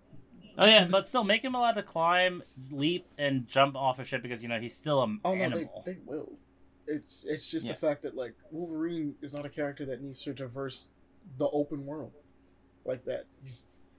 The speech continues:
Speaker 2: he's basically
Speaker 1: Well, what if
Speaker 2: normal
Speaker 1: they
Speaker 2: dude.
Speaker 1: put him in a ju-, like, a full-on jungle? Would you still wanna try for that?
Speaker 2: Depends.
Speaker 1: Or
Speaker 2: But it doesn't look like that
Speaker 1: Genosha,
Speaker 2: that's not what
Speaker 1: or
Speaker 2: they're
Speaker 1: just
Speaker 2: doing.
Speaker 1: Genosha
Speaker 2: It
Speaker 1: in
Speaker 2: doesn't look
Speaker 1: general.
Speaker 2: like that's what they're
Speaker 1: What about Geno-, what about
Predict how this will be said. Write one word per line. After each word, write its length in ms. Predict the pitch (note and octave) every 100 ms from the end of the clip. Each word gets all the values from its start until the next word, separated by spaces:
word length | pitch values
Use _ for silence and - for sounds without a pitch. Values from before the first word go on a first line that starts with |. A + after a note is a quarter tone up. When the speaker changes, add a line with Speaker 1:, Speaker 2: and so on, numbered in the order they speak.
| _ _ -
Speaker 2:
he's 360 | C3+ C3+ D3
basically 400 | - D#3+ D#3+ E3+
Speaker 1:
Well, 100 | A#3 C4+
what 120 | D#4+
if 80 | F4+
Speaker 2:
normal 60 |
Speaker 1:
they 40 | D#4+
Speaker 2:
dude. 80 | C#4
Speaker 1:
put 100 | C#4
him 100 | C4
in 60 |
a 80 | A3+
ju-, 140 | D#3 F3+
like, 180 | G#3+ F3+
a 60 |
full-on 420 | E3 G3+ G3 F#3 C#3
jungle? 460 | D3 E3+ C#3 A2
Would 180 | A#2 A#2+
you 100 | C3
still 220 | - C#3+
wanna 160 | C3 B2+
try 200 | C3 A#2+
for 180 | - A#2
that? 260 | D#3 - _ - _ _ _ _ _ _ - - - - _ - _ _ - -
Speaker 2:
Depends. 960 | F3+ - G3+ G3+ C#3+ - - - - -
Speaker 1:
Or 260 | G3+ C4+ A#3 -
Speaker 2:
But 120 | E3+
it 100 | D#3+
doesn't 260 | F#3+ G3+
look 100 | F#3
like 80 | G#3+
that 40 | G#3+
Speaker 1:
Genosha, 160 | A3+ -
Speaker 2:
that's 200 | A#2+ G2
not 160 | C#3
what 60 | F3
Speaker 1:
or 100 | G3+
Speaker 2:
they're 100 | C4
Speaker 1:
just 100 | C#4+
Speaker 2:
doing. 100 | A#3
Speaker 1:
Genosha 240 | G#3 G3+
Speaker 2:
It 40 | F#3+
Speaker 1:
in 40 |
Speaker 2:
doesn't 0 |
look 80 | D#3
Speaker 1:
general. 320 | C#3+ C#3+ A#2 G2+
Speaker 2:
like 60 |
that's 200 | C#3+ C3+
what 80 | -
they're 80 | C3
Speaker 1:
What 100 | B2
about 240 | G3+ A#3 -
Geno-, 300 | F#3 E3+ G3
what 100 | E3+
about 280 | G3 G#3 -